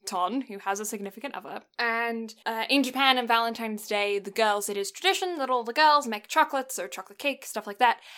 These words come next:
and they go and they give it to their significant others,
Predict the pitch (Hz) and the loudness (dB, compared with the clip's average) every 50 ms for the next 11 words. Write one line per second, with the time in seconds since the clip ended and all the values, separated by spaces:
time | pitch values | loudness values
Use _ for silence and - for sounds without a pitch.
0 | - - - 208 208 208 202 214 208 202 196 196 - - 196 196 196 190 190 202 | -18 -10 -6 -4 -2 -2 0 0 0 0 0 -2 -4 -6 -6 -6 -6 -4 -4 -4
1 | 202 202 - - - _ - - - 208 196 196 196 196 196 190 196 196 - 196 | -2 -2 -4 -8 -8 _ -10 -8 -8 -8 -6 -6 -4 -4 -4 -4 -4 -6 -8 -10
2 | 196 196 202 - - 202 208 - 302 320 330 320 311 294 - | -12 -12 -16 -12 -12 -10 2 4 4 4 4 2 0 -2 -4